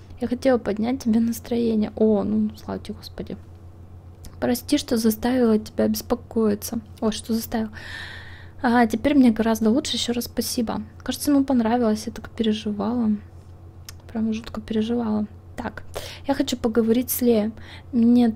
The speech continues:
так его не хватает. Но я потеряла кольцо, которое он подарил.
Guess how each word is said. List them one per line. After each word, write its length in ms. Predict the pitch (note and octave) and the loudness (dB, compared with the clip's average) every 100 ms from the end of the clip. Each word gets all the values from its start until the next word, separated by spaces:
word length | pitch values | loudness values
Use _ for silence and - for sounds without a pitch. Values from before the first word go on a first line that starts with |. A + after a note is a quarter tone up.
| - | 0
так 240 | D#4 - | 0 0
его 120 | B3 | 2
не 140 | A#3 A3+ | 4 4
хватает. 560 | - A3+ A3+ G#3+ G3 - - - - - | 2 -2 0 0 0 -4 -12 -16 -10 0
Но 60 | |
я 160 | A#3+ C#4 | 4 4
потеряла 400 | C#4 - C#4 C4+ | 2 0 2 2
кольцо, 380 | C4+ C#4+ - C#4+ | 2 0 0 -6
которое 300 | - A#3 A3 | -4 0 2
он 120 | G#3+ | 2
подарил. 500 | A3 A3+ A#3+ A3 G#3 | 2 2 2 2 0